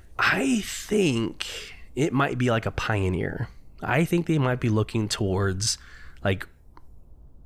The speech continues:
dropping the bomb that the Pioneer is close to being launched. Again, 'cause they, you, in Pyro, there's a bunch of gas planets in-,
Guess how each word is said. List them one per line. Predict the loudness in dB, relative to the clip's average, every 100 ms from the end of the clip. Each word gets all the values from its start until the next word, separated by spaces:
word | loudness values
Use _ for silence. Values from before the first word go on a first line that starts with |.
| -12 -2
dropping | 2 4 4 2
the |
bomb | 4 2 2 -2 -4 -2
that | -2 0
the | -2
Pioneer | -2 0 2 2 2 0
is | 0 -2
close | -4 -2 -2 -2
to | -4
being | -4 -4 -4
launched. | -4 -6 -6 -6 -6 -16 -16 -12 -8 -8 -8 -14 -12 -2
Again, | 2 2 2 0
'cause | -4
they, | 0 2 0 -6 -20 -18 -18 -18 -6
you, | -4 -4 0
in | 0 2
Pyro, | 2 4 6 6
there's | 4 2
a | 2
bunch | 0 0
of | 0
gas | 2 2 -2
planets | -2 0 2 0 -2
in-, | 0 0